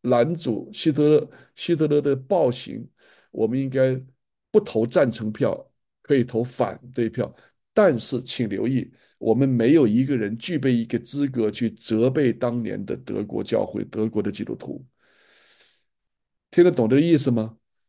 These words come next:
因为你不在其中，你不了解盖世太保，你不了解希特勒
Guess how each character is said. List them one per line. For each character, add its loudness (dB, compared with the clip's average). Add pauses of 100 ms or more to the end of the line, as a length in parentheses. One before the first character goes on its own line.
(120)
因 0
为 4
你 2
不 -4
在 4
其 -6
中， -8
你 4
不 0
了 6
解 0
盖 0
世 -4
太 0
保， -6
你 0
不 -4
了 4
解 -2
希 -6
特 -2
勒 0